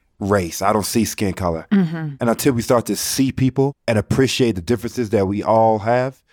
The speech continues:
Speaker 1: this is gonna continue to happen.
Speaker 2: Right.
Speaker 1: And I hate to be that blunt. Normally, you know, me, I'm on here laughing and trying to be hopeful. And I'm still hopeful about a future.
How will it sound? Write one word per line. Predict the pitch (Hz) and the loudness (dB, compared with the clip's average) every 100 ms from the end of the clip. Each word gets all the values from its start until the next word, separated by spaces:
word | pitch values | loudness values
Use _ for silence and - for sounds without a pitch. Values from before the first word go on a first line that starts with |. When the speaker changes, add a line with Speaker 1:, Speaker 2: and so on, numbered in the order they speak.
| _ _ _ _ | _ _ _ _
Speaker 1:
this | 95 156 | 0 0
is | - | 2
gonna | 143 | 0
continue | 127 113 127 110 | 0 -2 0 2
to | 95 | 2
happen. | 95 - _ - | -2 -4 _ -18
Speaker 2:
Right. | 165 151 - | -16 -16 -10
Speaker 1:
And | - 123 | -2 2
I | 113 | 2
hate | 110 127 | 2 0
to | - | 0
be | 101 110 | 0 2
that | 110 98 76 | 2 0 0
blunt. | 104 107 120 - - | 0 0 -2 -12 -6
Normally, | 101 110 117 110 110 | 2 2 4 2 2
you | 107 101 | 0 -2
know, | 98 98 95 | -4 -4 -2
me, | 107 104 | -2 -2
I'm | 98 95 92 | 0 -2 -2
on | 85 104 | -2 -2
here | 98 101 98 92 _ _ _ | -2 -2 -2 -4 _ _ _
laughing | 92 101 104 101 95 | 0 2 2 0 -6
and | 92 | -4
trying | - 104 98 | -2 -2 -2
to | - 98 87 _ _ _ 95 | -2 -4 -4 _ _ _ -8
be | 110 101 | -6 -2
hopeful. | 101 107 - 90 82 _ _ _ | 0 0 -2 -4 -6 _ _ _
And | 123 | 0
I'm | 147 147 | 0 0
still | - 196 | 0 2
hopeful | 160 120 123 104 92 | 4 2 2 -2 0
about | 98 92 - | 2 0 -2
a | |
future. | - 113 110 82 | -8 -8 -6 -10